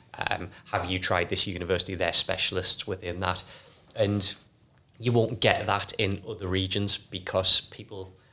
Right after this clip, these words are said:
are siloed in some respects in other regions. They know the piece or the people that they've worked with. Whereas because we're kind of quite small, we do know each other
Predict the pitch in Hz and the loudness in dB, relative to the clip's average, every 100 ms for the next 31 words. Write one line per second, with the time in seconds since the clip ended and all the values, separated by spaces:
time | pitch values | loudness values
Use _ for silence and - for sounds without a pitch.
0 | _ - 90 90 87 85 - 104 98 101 | _ 0 2 2 2 2 4 4 4 2
1 | 104 104 - - 110 101 - - 113 104 | 0 -2 -10 -6 -4 0 2 4 2 0
2 | 107 110 117 117 - 110 110 107 110 107 | -4 -2 -2 0 -2 -6 -12 -12 -8 -4
3 | 101 101 95 101 95 92 90 104 98 - | -2 0 0 -2 -4 -10 -14 -10 -4 -4
4 | - - 104 - 101 95 92 87 92 87 | -4 -10 -14 -12 -10 -8 -8 -8 -6 -4
5 | 98 92 - 92 - - - - - 104 | -2 -4 -6 -10 -10 -18 -20 -20 -12 -4
6 | 95 92 95 - - 131 - 98 - 98 | -2 -2 -6 -16 -6 -4 -2 -4 -4 -8
7 | 92 - 113 - - 90 87 90 90 95 | -8 -12 -8 -4 -2 -2 -6 -10 -12 -10
8 | 87 87 87 - 90 90 | -10 -12 -14 -20 -16 -16